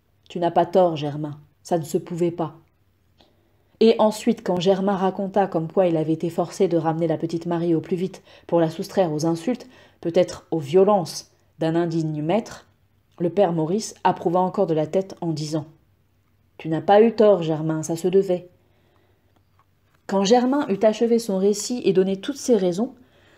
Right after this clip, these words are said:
le beau-père et la belle-mère firent simultanément un gros soupir de résignation en se regardant. Puis le chef de famille se leva en disant : Allons,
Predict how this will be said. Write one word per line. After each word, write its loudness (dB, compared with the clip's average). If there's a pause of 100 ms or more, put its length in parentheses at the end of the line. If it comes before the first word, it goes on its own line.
(220)
le 6
beau-père 6
et 4
la 4
belle-mère 2
firent -4
simultanément 0
un -2
gros 0
soupir -4
de 2
résignation 0 (140)
en -8
se -2
regardant. 0 (1120)
Puis 0
le 4
chef 2
de 4
famille 0 (140)
se -4
leva 2 (360)
en 4
disant : 0 (540)
Allons, 2